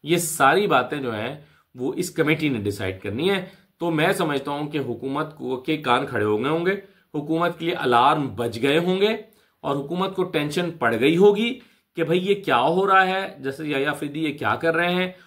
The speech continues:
और क्यों अपना सारा कंट्रोल उस कमेटी को दे रहे हैं जिस कमेटी को हुकूमत बिल्कुल नहीं देना चाहती। अब देखें ना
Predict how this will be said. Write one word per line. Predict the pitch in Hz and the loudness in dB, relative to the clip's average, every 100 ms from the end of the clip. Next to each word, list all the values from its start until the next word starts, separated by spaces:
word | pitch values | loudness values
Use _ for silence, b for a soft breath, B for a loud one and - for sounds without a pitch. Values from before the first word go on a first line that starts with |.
| B - | B -4
और | 139 139 | -2 0
क्यों | 220 269 269 | 2 4 4
अपना | 190 190 | 4 0
सारा | 180 180 175 | 0 4 4
कंट्रोल | 180 180 143 160 180 | 4 -2 -2 0 0
उस | 180 240 | 0 0
कमेटी | 262 226 208 190 | 2 2 0 0
को | 190 | 0
दे | 147 143 | 0 0
रहे | 143 | 0
हैं | 139 160 139 | -2 -2 -4
जिस | 127 - | -8 -8
कमेटी | 147 135 131 | -4 -4 -4
को | 143 160 | -2 -2
हुकूमत | - 147 170 | -2 -4 0
बिल्कुल | 180 214 190 | 2 2 2
नहीं | 156 | 2
देना | 117 110 | 0 -2
चाहती। | 104 104 | -2 -2
अब | 165 | 0
देखें | 175 220 | 0 2
ना | 269 262 | 4 2